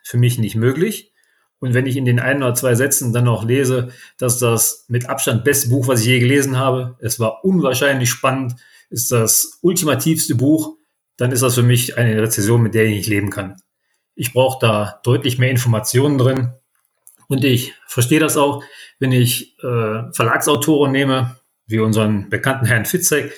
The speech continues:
der hat über zwanzigtausend Rezensionen pro Buch, der ist da drauf nicht angewiesen. Den juckt das nicht, ob da was Vernünftiges drinsteht oder nicht. Aber wenn ich, äh,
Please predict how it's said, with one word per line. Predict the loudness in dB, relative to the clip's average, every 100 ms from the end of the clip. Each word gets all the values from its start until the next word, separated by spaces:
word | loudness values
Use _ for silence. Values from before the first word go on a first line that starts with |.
| -20 -20 _
der | 0 0
hat | 2
über | 0 0
zwanzigtausend | 2 0 0 2 2 4 2
Rezensionen | 2 2 2 2 2 -2
pro | 0 0
Buch, | 2 0 -2 -8 _ _
der | -2
ist | 0
da | 0
drauf | 0 0 -2 -10 _ _
nicht | -2 0
angewiesen. | 2 2 2 0 0
Den | 2 2
juckt | 2 0
das | 0
nicht, | 0 0
ob | -2
da | -2 0
was | -2
Vernünftiges | 0 0 2 0 2
drinsteht | 0 0 -2 0
oder | 0 2
nicht. | 0 -4 -12 _ _ _ _ _ _ -4
Aber | 0 2
wenn | 2
ich, | 2 0 -4 -10 -20 _
äh, | -2 -2 -2 -4